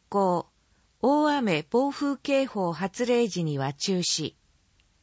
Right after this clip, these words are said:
三十七点五度C以上の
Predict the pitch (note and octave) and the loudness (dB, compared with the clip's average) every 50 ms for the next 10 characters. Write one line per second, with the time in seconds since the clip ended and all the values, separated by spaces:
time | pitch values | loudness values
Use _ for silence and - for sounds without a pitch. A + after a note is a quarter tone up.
0 | _ _ _ _ _ - - - D4 D4 D4 C#4+ A3+ G3+ G3+ G3+ F#3+ F#3+ G3+ A3+ | _ _ _ _ _ -12 -2 0 2 2 2 0 0 2 2 2 4 4 4 2
1 | A#3+ A3 G#3 G3 - - E3+ D#3 D#3 D3 - G3 A3 G#3+ C4 C4+ - - - B3+ | 4 4 2 2 0 -2 -2 -2 -2 -2 0 0 2 4 2 2 2 -2 -2 -2
2 | B3+ B3+ B3+ B3 B3 G#3+ - G3+ F#3 F3 E3 D#3 D#3 D3+ C3 - | -2 0 0 -2 -2 0 0 0 0 0 0 0 -2 -2 -4 -4